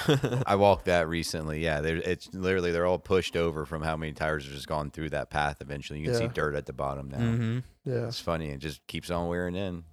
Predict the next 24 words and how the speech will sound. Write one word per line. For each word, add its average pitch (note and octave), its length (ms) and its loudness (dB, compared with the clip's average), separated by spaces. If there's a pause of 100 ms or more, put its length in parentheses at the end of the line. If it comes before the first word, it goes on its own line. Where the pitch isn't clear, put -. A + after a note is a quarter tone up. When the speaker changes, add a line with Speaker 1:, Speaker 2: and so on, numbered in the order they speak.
(120)
Speaker 2:
I - 40 -10
mean, D2 140 -4
it D2+ 60 -4
just D2 240 -10 (240)
g-, - 80 -16
go D2+ 240 -2
on, D#2+ 480 -2
defines E2 460 -4
itself E2 380 -4
at C#2+ 60 -6
that C#2 160 -6
point, C#2 220 -8
I C#2 40 -8
guess. C#2 460 -10
Speaker 3:
How C#3+ 240 2
Speaker 1:
Yeah. A2 120 6
Speaker 3:
did A2+ 100 -2
the C#3+ 420 6
loam B2+ 460 4
line A#2+ 360 4
that A#2 200 2
we A#2 380 0 (600)
taped B2+ 320 0
off A#2 560 2